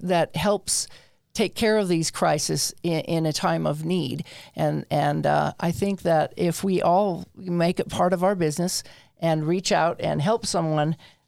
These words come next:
that, and not be afraid, right? Not be afraid to stand up and say, "Hey, we're here for you, we care for you." And that's what our, our coalition,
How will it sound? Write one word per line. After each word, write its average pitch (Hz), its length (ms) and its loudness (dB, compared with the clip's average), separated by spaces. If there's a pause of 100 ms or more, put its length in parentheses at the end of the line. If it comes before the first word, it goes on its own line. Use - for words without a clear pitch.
that, 175 360 2 (140)
and 175 160 2
not 233 180 2
be 240 120 2
afraid, 214 520 0 (140)
right? 160 320 0
Not 165 160 0
be 185 80 -2
afraid 185 320 -2
to 175 80 -2
stand 180 320 0
up 190 160 2
and 175 100 0
say, 185 180 2
"Hey, 202 340 0 (280)
we're 196 140 -2
here 240 200 2
for 196 160 -4
you, 202 220 2
we 165 120 2
care 196 260 2
for 190 120 -2
you." 185 200 2
And 165 120 0
that's 208 200 0
what 208 100 2
our, 165 280 2 (340)
our 190 100 0
coalition, 185 760 2